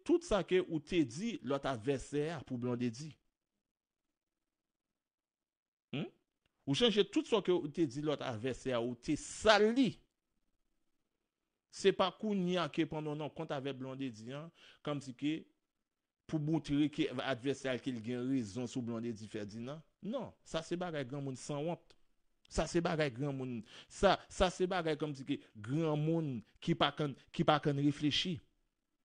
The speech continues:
Si ou te gen edikasyon jan ke ou di ke ou gen edikasyon an, ou t ap nan diskisyon avèk blondedi, pa t ap gen moun t ap konnen. Ou t ap nan diskisyon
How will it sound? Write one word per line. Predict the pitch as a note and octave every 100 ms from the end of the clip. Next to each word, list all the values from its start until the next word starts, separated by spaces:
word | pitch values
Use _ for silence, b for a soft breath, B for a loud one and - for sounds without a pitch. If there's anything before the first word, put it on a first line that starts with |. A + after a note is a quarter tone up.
| _ _ _ _ _ _ _ _ _ _ _ _ _ _ _ _
Si | - - D4 A#3 - _ _ _ _ _ -
ou | A3
te | - A#3+
gen | G3+ A3 G3+
edikasyon | D3+ E3 - F#3 C3+ - C#3+ G#2+
jan | A#2+ C3+
ke | C3+
ou | C3 A2+
di | G#2
ke | B2+
ou | G#2+ G2
gen | G2+ G2
edikasyon | F#2 G2+ A2+ G2 - F#2 G#2
an, | C#3 _ _ _ _ _ _ _ _ _ _ _ _ _ -
ou | E3
t | F3
ap | F#3
nan | D#3
diskisyon | E3 - F3 D#3+ D3
avèk | C3+ A#2+ A2
blondedi, | A#2 A#2+ A#2+ G#2+ B2 G3 F#3+ _ _ _ _ _ _ _ _ _ _ _ _ _
pa | D#3
t | C#3+
ap | G#2+
gen | A2+
moun | B2+ D3
t |
ap | D3
konnen. | D3+ B2+ - _ _ _ _ _ _ _ _ _ _ _ _ _ b b b b F3
Ou | F3
t |
ap | G3+ G3
nan | D3
diskisyon | F#3+ - A3 E3+ - D#3+ B2+